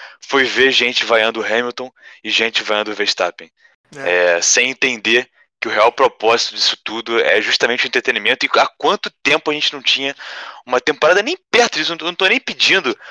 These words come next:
Speaker 1: temporada empatada na última rodada, com ultrapassagem na última volta. Não! Uma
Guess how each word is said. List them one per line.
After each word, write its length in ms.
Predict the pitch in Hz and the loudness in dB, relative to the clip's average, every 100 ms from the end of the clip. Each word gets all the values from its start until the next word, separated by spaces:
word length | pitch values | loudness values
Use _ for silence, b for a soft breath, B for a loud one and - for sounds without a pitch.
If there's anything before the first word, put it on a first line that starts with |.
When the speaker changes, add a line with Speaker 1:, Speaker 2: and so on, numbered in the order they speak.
| B _ | B _
Speaker 1:
temporada 460 | 139 - 135 147 156 | -2 4 4 4 2
empatada 540 | - 131 - 127 139 | 0 0 2 2 4
na 60 | 127 | 2
última 200 | - 123 | 0 0
rodada, 500 | 113 98 113 107 90 B B | 2 6 6 4 -2 B B
com 120 | - | -10
ultrapassagem 580 | 131 135 131 127 139 139 | -4 0 2 2 4 2
na 60 | 127 | 0
última 260 | 127 131 107 | 0 2 2
volta. 220 | 117 - | 2 0
Não! 300 | 202 247 123 B B B _ B - | 2 4 2 B B B _ B 0
Uma 240 | 160 180 | 2 2